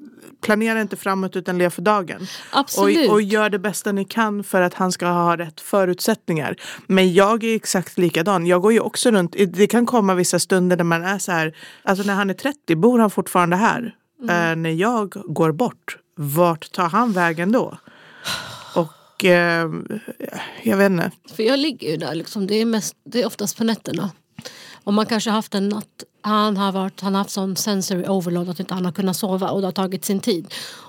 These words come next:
Speaker 2: Och när han har väl har somnat in och jag kan pusta ut och bara, "Shit, idag var kämpigt." Idag var det kämpigt för både han och för mig.
Speaker 1: Mm.
Speaker 2: Och så hamnar man i de här tankarna med att, "Hur ska han göra?" Och så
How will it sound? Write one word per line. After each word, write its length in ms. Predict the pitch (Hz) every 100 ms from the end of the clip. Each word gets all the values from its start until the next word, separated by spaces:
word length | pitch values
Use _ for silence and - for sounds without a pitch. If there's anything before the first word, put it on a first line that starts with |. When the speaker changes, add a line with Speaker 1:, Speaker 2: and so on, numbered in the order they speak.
| -
Speaker 2:
Och 80 | 208
när 60 | 208
han 100 | 208
har 80 |
väl 160 | 208 226
har 60 | 214
somnat 380 | - 190 185
in 220 | - 202 190
och 80 |
jag 140 | 190 196
kan 140 | 208
pusta 340 | 156 202 - -
ut 180 | 202
och 60 | 185
bara, 200 | 185 190
"Shit, 360 | - - 220 - 190
idag 160 | 208
var 100 | 190
kämpigt." 600 | 160 185 175 - - - -
Idag 200 | 214 214
var 60 |
det 60 | 180
kämpigt 380 | 202 170 185 -
för 80 |
både 240 | 185 202 202
han 220 | 214 226
och 240 | - 330
för 140 | - -
mig. 340 | 117 175 214 -
Speaker 1:
Mm. 140 | 202 190 175 170 - -
Speaker 2:
Och 160 | - 262
så 120 | 277
hamnar 400 | 202 226 202 208
man 180 | 185 175
i 20 |
de 120 | 180
här 100 | 175
tankarna 540 | - 220 185 160 202 185
med 140 | 214
att, 140 | - -
"Hur 180 | 339 359
ska 180 | - 302
han 220 | 285 254
göra?" 380 | 240 202 214 240
Och 200 | 220 247
så 240 | 277 220